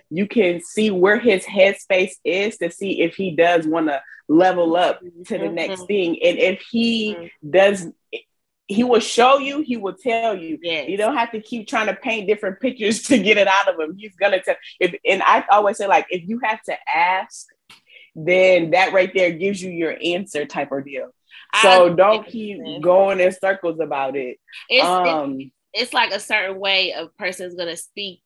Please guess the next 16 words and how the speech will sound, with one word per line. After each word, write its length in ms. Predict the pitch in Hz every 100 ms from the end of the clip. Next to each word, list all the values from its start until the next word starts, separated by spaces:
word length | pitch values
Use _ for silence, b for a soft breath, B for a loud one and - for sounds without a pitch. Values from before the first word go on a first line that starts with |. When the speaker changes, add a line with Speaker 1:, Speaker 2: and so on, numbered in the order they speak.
| -
Speaker 2:
think, 280 | 185 175 -
operate 560 | 165 185 185 170 165 151
if 160 | 175 175
they're 220 | 180 170
willing 500 | 147 151 180 180 175 175
to 80 | 175
do 240 | 156 170 170
better 560 | 170 180 170 151 147 - B B
or 180 | - 180
wanting 440 | 170 170 190 147 143
Speaker 1:
Yeah. 140 | 135
Speaker 2:
to 60 | 135
do 240 | 180 170 156
better 460 | 175 180 170 156 151
versus 520 | 175 185 - 165 165
just 240 | 160 170